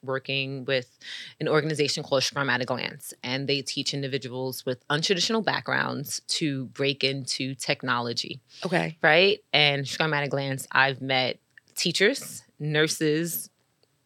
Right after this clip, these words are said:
Speaker 1: investment bankers, and they all wanna become Scrum Masters,
Speaker 2: Okay.
Speaker 1: right? For whatever their reason, personal, whatever. But a lot of people like, one, the money, they like the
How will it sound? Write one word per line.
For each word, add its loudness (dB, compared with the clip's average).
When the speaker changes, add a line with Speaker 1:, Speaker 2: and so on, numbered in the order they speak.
Speaker 1:
investment -4
bankers, -4
and -4
they 4
all 4
wanna -2
become -4
Scrum -4
Masters, -10
Speaker 2:
Okay. 2
Speaker 1:
right? 8
For 0
whatever 2
their 2
reason, -2
personal, -2
whatever. 2
But 2
a 8
lot 8
of 0
people -2
like, 4
one, 2
the 0
money, -2
they 0
like 4
the 4